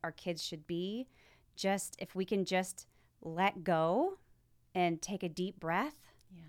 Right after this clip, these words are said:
Speaker 1: A deep breath is a huge pausing moment that we, I think we will find more peace in that,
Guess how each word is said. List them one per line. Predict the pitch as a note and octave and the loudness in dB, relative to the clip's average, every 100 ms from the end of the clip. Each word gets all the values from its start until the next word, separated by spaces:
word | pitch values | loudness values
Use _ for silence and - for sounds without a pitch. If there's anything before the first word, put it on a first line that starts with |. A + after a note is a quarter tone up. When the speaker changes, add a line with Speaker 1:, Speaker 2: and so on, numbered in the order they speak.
| E3 D#3+ _ _ _ _ | -20 -20 _ _ _ _
Speaker 1:
A | E3+ | -6
deep | D#3 G#3+ | -6 0
breath | F3+ G3 E3+ | 0 0 -4
is | D3+ | -6
a | |
huge | - F#3 G3+ G#3 G#3+ - - _ - | -10 -6 -4 -4 -6 -10 -12 _ -16
pausing | - G3+ G#3 A3 G#3+ | -4 -2 0 0 2
moment | G3+ G3 G3 G#3 - - _ _ _ _ _ _ _ _ - _ | 2 2 0 -2 -10 -18 _ _ _ _ _ _ _ _ -20 _
that | F3+ F3 F3 | 0 0 -2
we, | F#3+ - | -2 0
I | F#3+ | 0
think | - G#3+ G#3+ | 0 -4 -2
we | |
will | G3 | -2
find | G3 - F3 F3 E3+ F3 - | -4 -2 -2 -2 -4 -10 -10
more | F3+ E3+ D#3+ | -2 0 0
peace | - C3+ D3 - | -6 -12 -12 -8
in | D3+ | -6
that, | D3 - | -4 -6